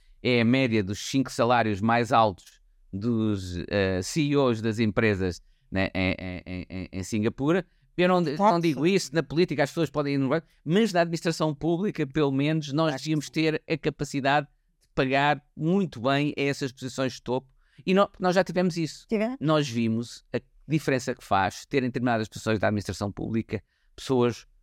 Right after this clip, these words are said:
Speaker 1: mu-, mu-, mu-, mu-, muito boas.
Speaker 2: Eu ainda
Speaker 1: Ah,
Speaker 2: sou
Speaker 1: eu
Speaker 2: desse
Speaker 1: dou só
Speaker 2: tempo.
Speaker 1: um exemplo, ah, o doutor Paulo Macedo,
Speaker 2: Exatamente.
Speaker 1: como ele alterou o funcionamento da máquina
Speaker 2: É
Speaker 1: fiscal do
Speaker 2: verdade,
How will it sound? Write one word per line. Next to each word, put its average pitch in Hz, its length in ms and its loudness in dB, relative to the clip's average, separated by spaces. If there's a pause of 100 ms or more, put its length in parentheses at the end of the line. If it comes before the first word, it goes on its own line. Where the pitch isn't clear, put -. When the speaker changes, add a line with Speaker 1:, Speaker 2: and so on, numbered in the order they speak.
(140)
Speaker 1:
mu-, 120 280 0
mu-, 117 320 -2
mu-, 117 280 0
mu-, 117 320 0
muito 120 260 -2
boas. 107 440 -2 (120)
Speaker 2:
Eu 156 120 -4
ainda 220 160 -6
Speaker 1:
Ah, 92 100 -8
Speaker 2:
sou - 80 -4
Speaker 1:
eu 127 100 0
Speaker 2:
desse 123 40 -2
Speaker 1:
dou 151 140 4
só 160 140 2
Speaker 2:
tempo. 160 100 2
Speaker 1:
um 165 40 2
exemplo, 170 500 0 (380)
ah, 104 420 -4
o 113 480 -8
doutor 131 260 -2
Paulo 143 200 2
Macedo, 185 380 0 (160)
Speaker 2:
Exatamente. 370 500 0
Speaker 1:
como 170 260 2
ele 190 140 6
alterou 190 560 0 (240)
o 175 100 -10
funcionamento 180 680 0
da 175 80 0
máquina 180 320 2
Speaker 2:
É - 40 -4
Speaker 1:
fiscal 214 280 2
do 247 80 2
Speaker 2:
verdade, 240 60 4